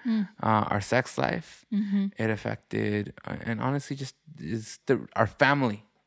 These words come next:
Speaker 1: Yeah.
Speaker 2: Our family life felt like we couldn't stand to be each other. And it just, it got really hard, especially 'cause we
Speaker 1: But
Speaker 2: were doing
Speaker 1: that even,
Speaker 2: covid.
Speaker 1: even that was a process.
Speaker 2: Mm-hmm.
Speaker 1: So where I, I started to kinda shut down. I, I wouldn't tell him my bad emotions. Then I
Speaker 2: Mm-hmm.
Speaker 1: wouldn't tell him my good
Speaker 2: Mm-hmm.
Speaker 1: emotions.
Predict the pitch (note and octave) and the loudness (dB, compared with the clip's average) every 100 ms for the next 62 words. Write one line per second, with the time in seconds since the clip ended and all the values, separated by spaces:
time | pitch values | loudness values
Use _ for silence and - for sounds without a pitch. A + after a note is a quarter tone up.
0 | _ A3+ G3+ F#3+ - A2+ C#3 D3 D3+ C#3 | _ -4 -4 -6 -2 4 6 6 4 6
1 | C3+ - - - B2 A2+ - - _ _ | 4 0 -8 -4 -2 -2 -6 -16 _ _
2 | - A2+ - D3 C#3 - B2 A#2+ A2 A2 | -8 -6 2 2 2 0 0 0 0 0
3 | G#2 - G#2+ G#2 G#2+ - - - C3+ D3 | 0 0 0 0 -4 -16 -18 -6 -2 0
4 | C3 B2 C3 D3 C#3+ C#3 D3 A#2 - A#2 | 0 2 6 6 6 8 8 6 2 -4
5 | - B2+ A#2 B2 A#3 A3+ A#3+ B3+ B2 - | -4 -4 4 6 8 8 8 6 4 2
6 | B3+ C4 A3+ F#3+ G3 A#3 G#3+ G3 F#3 - | 2 4 4 4 2 0 -2 0 0 -2
7 | - - - - _ _ A#2+ C3 A#3 G#3+ | -8 -10 -12 -14 _ _ -2 8 8 8
8 | G3+ - _ - G3+ G#3 G3+ F#3+ - _ | 4 -8 _ 0 6 8 8 4 -4 _
9 | _ _ _ _ _ _ - G#3+ G3+ - | _ _ _ _ _ _ 2 4 4 6
10 | A3 G#3+ - A3 G#3+ G3+ F#3 - G#3 - | 6 6 4 4 4 2 0 -4 -2 2
11 | G3+ G3 F#3 F#3 - - G3+ A3+ A#3+ C4 | 2 2 0 -2 0 6 6 6 6 6
12 | B3 A#3+ A3+ G3 F#3 G#3+ G3+ G3+ G3 - | 6 4 2 -2 -2 0 2 2 0 0
13 | F#3+ F#3+ G3 F#3 F3+ F#3+ F#3 F#3+ F#3 F3+ | 2 4 2 0 -2 0 0 0 -4 -6
14 | - F#3+ F3+ - - B3+ A3 G3 F#3+ F3 | -6 -6 -6 -8 0 2 4 2 0 -2
15 | F3+ F3+ E3+ E3+ - A#3+ C4 A#3+ A3+ G3+ | -2 -2 -4 -6 -2 0 2 0 0 0
16 | G#3+ G#3 | -2 -4